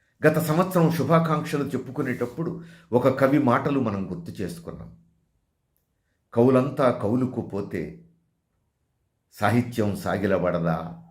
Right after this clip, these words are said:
అనుకున్నాం. "మేధావులు మేతకు పోతే ప్రజలంతా భజనకు పోరా?" అనుకున్నాం.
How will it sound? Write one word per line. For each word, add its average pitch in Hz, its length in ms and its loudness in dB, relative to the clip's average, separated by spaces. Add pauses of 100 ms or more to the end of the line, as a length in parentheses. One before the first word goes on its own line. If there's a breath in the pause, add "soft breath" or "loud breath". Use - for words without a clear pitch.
(840)
అనుకున్నాం. - 520 -12 (1120)
"మేధావులు 160 520 6
మేతకు 160 460 0
పోతే 143 340 -4
ప్రజలంతా 127 680 -2
భజనకు 117 460 -2
పోరా?" 95 400 -2
అనుకున్నాం. 85 720 -12